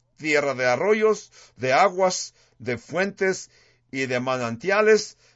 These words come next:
que brotan en vegas y montes". ¿Recuerda el pasado? Aprenda del presente, pero siempre espera un buen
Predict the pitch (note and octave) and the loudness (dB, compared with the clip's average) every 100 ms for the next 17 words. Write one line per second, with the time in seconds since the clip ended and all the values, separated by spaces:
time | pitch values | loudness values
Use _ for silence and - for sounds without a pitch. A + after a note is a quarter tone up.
0 | _ - C3 B2+ D3 E3+ E3 D#3 D#3 C#3 | _ -6 -4 0 0 2 2 0 -2 -12
1 | - B2 A#2 C#3 C3+ B2+ - - A3 A#3+ | -12 -8 -2 0 2 0 -4 -4 -2 -2
2 | A#3 A#3 A3+ C3+ A2+ A2 A2 A2+ A#2 A#2 | -4 -6 -12 -14 -10 -6 -2 -2 -2 -4
3 | A2+ A#2 A2 G#2 G2+ G2 F2+ F2 E2+ - | -4 -2 0 0 -2 -2 -4 -6 -10 -12
4 | - - - _ _ _ A2 A#2 - - | -14 -14 -18 _ _ _ -8 -8 0 0
5 | E3 G3+ A3+ A3+ A3+ G#3 A#3 C#4 C#4 _ | 2 0 0 0 2 2 2 0 -6 _
6 | _ _ _ _ _ _ _ _ _ _ | _ _ _ _ _ _ _ _ _ _
7 | _ _ _ _ _ _ _ _ _ _ | _ _ _ _ _ _ _ _ _ _
8 | B2+ B2 B2+ D#3+ F3 E3+ E3+ - _ _ | -6 -4 -2 -2 2 0 0 -4 _ _
9 | _ A#2 B2+ A#2+ A2+ F#3 A3+ A#3 A3 G#3 | _ -6 -6 -6 -6 2 2 4 2 2
10 | G3+ - _ _ B2 B2+ A#2 E3+ F#3 D3+ | 2 -6 _ _ -4 -4 -6 0 0 0
11 | A2+ A2+ G2+ - _ _ _ _ _ _ | -4 -2 -2 -8 _ _ _ _ _ _
12 | - A#2+ - D#3 D3+ D3 D3 - C3+ D3 | -6 -6 0 2 4 4 2 -2 -6 -4
13 | C#3+ A#2+ C#3 C#3 | -6 -2 -2 -2